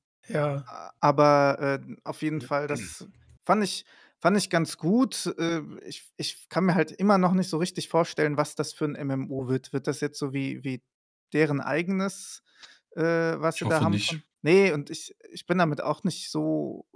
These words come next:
Speaker 2: warm geworden. Ich hab's tatsächlich wieder zurückgegeben, weil ich gesagt hab: "F-, hä?" <laughs>
Speaker 3: Es ist 'n völlig seelenloses Produkt. So stellen sich Executives M M Os vor.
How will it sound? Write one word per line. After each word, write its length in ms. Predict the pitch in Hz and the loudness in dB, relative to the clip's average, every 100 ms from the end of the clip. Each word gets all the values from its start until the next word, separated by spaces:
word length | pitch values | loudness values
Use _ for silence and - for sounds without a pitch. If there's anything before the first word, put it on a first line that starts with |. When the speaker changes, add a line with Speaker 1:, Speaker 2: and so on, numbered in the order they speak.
| - _ _ | -20 _ _
Speaker 2:
warm 360 | 175 143 175 247 | -6 4 4 4
geworden. 460 | 151 135 139 147 156 | 4 4 4 0 -8
Ich 140 | - | -8
hab's 200 | - - - | -10 -10 -8
tatsächlich 520 | 156 - - 165 - | -8 -6 -10 -10 -6
wieder 220 | 165 156 | -2 -2
zurückgegeben, 880 | - 151 - 185 147 135 139 165 - _ _ _ | -2 -8 -6 -6 -4 -2 -4 -6 -10 _ _ _
weil 120 | 151 | -12
ich 100 | 143 | -10
gesagt 320 | - 143 - 156 | -6 -6 -6 -10
hab: 100 | - _ _ | -12 _ _
"F-, 180 | - - | -20 -14
hä?" 440 | 127 143 190 208 - _ _ | -10 -8 -8 -10 -14 _ _
<laughs> 220 | - - - | -14 -12 -4
Speaker 3:
Es 220 | 120 - | -2 0
ist 160 | 123 139 | 2 2
'n 100 | 120 | 2
völlig 420 | 131 131 147 - | 4 2 2 0
seelenloses 680 | 110 117 143 143 143 135 131 | 4 6 6 4 0 -2 -4
Produkt. 600 | - 127 117 143 - - 110 | -4 -4 -4 -6 -10 -16 -6
So 180 | 113 135 | -2 -2
stellen 360 | - 127 139 127 | 0 2 2 2
sich 120 | - | 0
Executives 680 | 120 135 - 123 - 127 | 0 0 -2 -4 -2 -4
M 100 | - 127 | 2 2
M 140 | 131 | 2
Os 180 | 127 - | 0 -2
vor. 300 | 117 113 | -2 -4